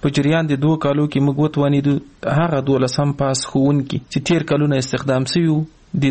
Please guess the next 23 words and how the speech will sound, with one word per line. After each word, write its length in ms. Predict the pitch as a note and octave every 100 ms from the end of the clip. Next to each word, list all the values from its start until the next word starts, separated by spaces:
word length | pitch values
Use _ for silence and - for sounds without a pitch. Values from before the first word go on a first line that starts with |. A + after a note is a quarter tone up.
| C#3
دوه 200 | E3+ D3
زرو 280 | C3 C3+
په 100 | A#2+
شاوخوا 380 | - - - -
کې، 180 | - - -
چې 60 |
یو 200 | D3+ F3
دېرش 300 | D#3 C3+ B2+ -
سلنه 300 | D3 D#3 D3+
یې، 100 | D3
آه، 560 | - - - - -
وناس 540 | C#3 C#3+ D3+ B2+ - - - E3
یا 140 | C#3
ښځینه 460 | B2+ C3+ C3 C#3+ C#3+
طبقه 400 | C3+ C3 - F3
تشکیلوي، 520 | E3+ - E3+ E3+ F3 - -
دا 220 | D3 E3+
مو 180 | E3+ E3
له 160 | D3 C3+
دولسم، 500 | C#3 C3+ C3 E3+ D#3+
آه، 560 | B2 - - - - -
صنف 400 | - D3 C#3+ F3
نه 120 | G#3